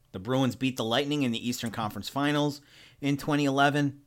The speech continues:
and we all know what happened that year. Bruins go on to win the cup.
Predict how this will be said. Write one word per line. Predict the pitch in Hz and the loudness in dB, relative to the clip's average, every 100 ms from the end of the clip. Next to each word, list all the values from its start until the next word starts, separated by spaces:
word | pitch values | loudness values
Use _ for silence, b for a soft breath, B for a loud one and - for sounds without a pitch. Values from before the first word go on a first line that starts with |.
| - | -10
and | 104 | -4
we | 110 | 0
all | 123 | 2
know | 131 131 | 4 6
what | 123 | 4
happened | 131 139 123 123 | 2 0 0 2
that | 139 | 2
year. | 139 143 143 | 4 4 2
Bruins | - - 113 120 | -2 -4 0 0
go | 110 | 2
on | 117 117 | 2 2
to | 104 | 0
win | 113 | -2
the | 101 | -2
cup. | 113 - | -4 -4